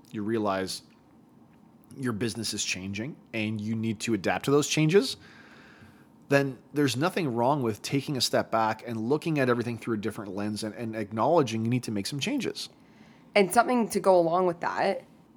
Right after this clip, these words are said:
Speaker 2: if you're looking to hire people as well,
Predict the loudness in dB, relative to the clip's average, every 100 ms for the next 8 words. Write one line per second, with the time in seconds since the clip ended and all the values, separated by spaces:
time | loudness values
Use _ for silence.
0 | 0 4 4 6 8 8 6 4 -8 -14
1 | -10 0 4 6 6 2 2 -4 0 2
2 | 2 0 -2 -6 -2 -2 -2 4 6 6
3 | 0